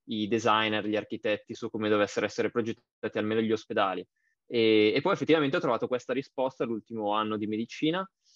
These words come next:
eh, un po' per caso, la verità, e ho scoperto che qualcuno al Politecnico di Milano, un professore, eh, stava appunto sviluppando questo tema di ricerca e allora,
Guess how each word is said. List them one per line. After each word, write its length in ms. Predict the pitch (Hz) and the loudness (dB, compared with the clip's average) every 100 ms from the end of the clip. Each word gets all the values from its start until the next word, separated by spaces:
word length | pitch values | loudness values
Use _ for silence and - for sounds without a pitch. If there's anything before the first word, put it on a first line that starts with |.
| _ _ | _ _
eh, 400 | 127 123 113 110 | 2 4 6 6
un 140 | 117 | 4
po' 160 | 123 - | 2 0
per 180 | 139 127 | 2 0
caso, 340 | 110 101 110 | 0 0 0
la 140 | 104 101 | -2 -2
verità, 600 | 101 101 104 98 135 165 | -4 -4 -2 -2 -4 -8
e 220 | 120 110 | -6 -4
ho 60 | 107 | -4
scoperto 420 | - 107 117 110 | -6 -4 -4 0
che 120 | 110 | 0
qualcuno 380 | 113 107 - 113 | 0 -2 -2 -4
al 80 | 107 | -4
Politecnico 600 | 110 104 110 113 113 117 | -2 0 -2 -4 -6 -6
di 100 | 107 | -4
Milano, 480 | 107 110 110 104 98 | 0 2 4 2 0
un 120 | 98 | -4
professore, 920 | - 110 104 - 120 107 98 95 92 _ _ _ | -8 -6 -6 0 2 6 6 4 -2 _ _ _
eh, 240 | 110 104 101 | 0 0 0
stava 380 | - 104 101 | 0 2 4
appunto 340 | 101 - 117 113 | 2 0 -4 -2
sviluppando 560 | 107 110 110 120 113 | -2 -4 0 2 2
questo 260 | 107 110 120 | 0 -2 -2
tema 220 | 120 107 | -4 -2
di 80 | 120 | 0
ricerca 580 | 170 170 - 110 135 202 | 0 -2 0 0 0 -4
e 60 | |
allora, 520 | 110 101 104 101 98 | -4 -2 0 0 0